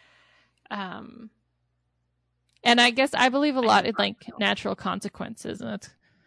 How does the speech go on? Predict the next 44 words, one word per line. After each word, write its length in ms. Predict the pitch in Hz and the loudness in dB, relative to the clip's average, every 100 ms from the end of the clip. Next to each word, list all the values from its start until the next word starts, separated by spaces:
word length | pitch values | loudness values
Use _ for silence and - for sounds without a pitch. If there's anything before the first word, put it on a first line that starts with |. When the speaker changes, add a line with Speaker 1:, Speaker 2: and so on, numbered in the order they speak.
| _ _ - | _ _ -4
Speaker 2:
I 100 | 214 | -2
mean, 260 | 202 196 233 | -2 -6 0
that's 380 | 202 202 - - _ _ _ - | 2 2 -4 -18 _ _ _ -8
kind 240 | 196 185 | -4 -4
of 80 | 170 | -4
a 40 | |
natural 320 | 180 - - - | -4 -6 -6 -10
Speaker 1:
Right. 80 | - | -10
Speaker 2:
consequence. 680 | 214 - - 208 190 - - - _ - | -12 -10 -8 -8 -8 -14 -20 -20 _ -2
Or 680 | 220 220 208 196 202 214 214 _ _ _ _ - | 2 4 4 4 0 -2 -6 _ _ _ _ -4
the 160 | 196 | -2
other, 520 | 208 190 - 190 185 - _ _ _ 254 | -2 -2 -4 -4 -8 -12 _ _ _ -8
like, 140 | 202 | -6
if 100 | 196 | -8
she 140 | - | -8
gets 280 | 202 190 - | -4 -6 -6
changed 600 | - 240 214 185 180 - | -6 -2 -2 -2 -4 -6
and 100 | 185 | -8
then 160 | 180 175 | -6 -6
misses 280 | 170 - 165 | -8 -8 -8
the 100 | 170 | -6
bus, 520 | - - - - - _ _ _ _ _ _ _ _ _ _ _ _ _ _ _ _ - | -2 -2 -4 -12 -20 _ _ _ _ _ _ _ _ _ _ _ _ _ _ _ _ -6
then 180 | 185 170 | -6 -4
that's 240 | - - | -8 -10
kind 220 | - - | -12 -10
of 80 | - | -8
a 40 | - | -10
natural 360 | - - - | -10 -10 -12
consequence. 800 | - - - - - 226 - - _ - - - _ | -10 -10 -10 -12 -12 -12 -14 -18 _ -20 -20 -20 _
But 120 | 240 202 | 4 6
Speaker 1:
Right, 80 | |
Speaker 2:
then 320 | 233 226 214 208 | 6 6 4 0
Speaker 1:
either 100 | 226 | 2
Speaker 2:
I'm 140 | 214 | 2
not 160 | 214 208 | 4 2
Speaker 1:
way. 40 | |
Speaker 2:
sure 300 | 170 226 208 | 2 2 2
if 180 | - 208 | -2 -2
that 220 | 208 190 | -2 -2
just 160 | 196 - | -6 -4
falls 260 | 185 185 - | -4 -2 -4
on 160 | - | -6
me 140 | 185 180 | -8 -6
then 260 | - 226 | -8 -8